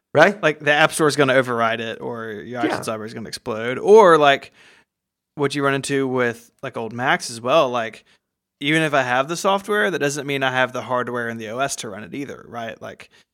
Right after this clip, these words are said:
Speaker 2: if something only runs on, you know, iPhone O S two and three,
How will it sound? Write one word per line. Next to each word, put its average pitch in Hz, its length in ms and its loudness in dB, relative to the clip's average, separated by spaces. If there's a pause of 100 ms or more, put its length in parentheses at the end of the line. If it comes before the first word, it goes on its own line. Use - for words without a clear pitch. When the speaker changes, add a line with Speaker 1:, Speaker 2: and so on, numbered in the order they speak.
(880)
Speaker 2:
if 135 80 -10
something 131 280 -4
only 127 200 -4
runs 123 400 -4
on, 120 260 -6 (360)
you 135 100 -6
know, 117 140 -6
iPhone 123 440 -4
O 120 200 -6
S 113 260 -8
two 131 360 -6
and 117 140 -12
three, 131 760 -4